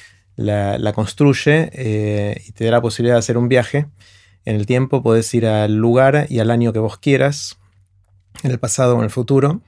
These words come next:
Y este amigo tuyo es, es un genio, obviamente, pero también es tacaño.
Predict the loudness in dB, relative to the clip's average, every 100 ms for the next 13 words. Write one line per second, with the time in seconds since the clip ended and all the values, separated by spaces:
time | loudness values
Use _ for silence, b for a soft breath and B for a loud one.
0 | _ _ _ _ _ _ _ -8 -4 -2
1 | 2 2 2 2 2 2 0 -2 -12 -8
2 | -8 -2 -2 -2 -2 0 2 2 0 0
3 | 0 -2 -4 -4 -2 -2 -2 -2 -4 -4
4 | -4 -4 -6